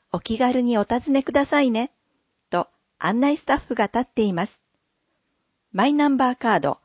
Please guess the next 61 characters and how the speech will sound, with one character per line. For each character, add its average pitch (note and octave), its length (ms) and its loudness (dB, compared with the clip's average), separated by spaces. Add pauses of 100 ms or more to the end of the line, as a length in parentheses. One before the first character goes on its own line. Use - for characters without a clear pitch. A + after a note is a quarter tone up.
(300)
暗 B3 200 0
証 A#3+ 280 0
番 A3 220 -2
号、 D3+ 280 -8 (300)
小 F3 160 -2
銭 C4+ 420 2
を - 180 -4
お E3 100 0
忘 G3+ 280 0
れ B3 120 0
な A#3 140 -2
く。 - 160 -20 (1700)
ま G#3+ 120 -2
た、 A#3 240 0 (200)
手 A#3+ 120 4
続 C#4 260 -2
き G#3+ 140 -4
ス - 140 -8
マ A#3+ 160 4
ー C#4+ 40 0
ト C#4 140 4
合 C#4 140 2
唱 D4+ 240 -2
団 C4 200 0
の G#3+ 100 0
皆 F#3+ 200 -2
さ G3+ 180 -4
ん F3+ 80 -4
が、 E3 200 0 (400)
行 B3+ 140 6
政 D#4 300 -2
キ D4+ 140 -2
オ D#4 60 4
ス - 100 -12
ク C#4+ 140 -4
端 C#4 380 0
末 A3 60 -4
に G3+ 120 -4
つ A3+ 120 -4
い G3+ 80 -2
て - 280 0 (340)
歌 C#4 300 4
う D#4 60 4
よ D#4 140 6
う C#4 60 6
に G3+ 220 -2
表 B3 280 6
現 A3+ 80 -2
し - 80 -16
て F#3 100 -2
い D3+ 100 -2
ま D3 140 0
す。 - 200 -20 (1160)
行 A#3 160 2
政 D4 300 2
キ B3+ 160 4
オ B3+ 60 4
ス - 120 -14
ク B3 140 0
端 A3+ 180 0
末。 - 280 -10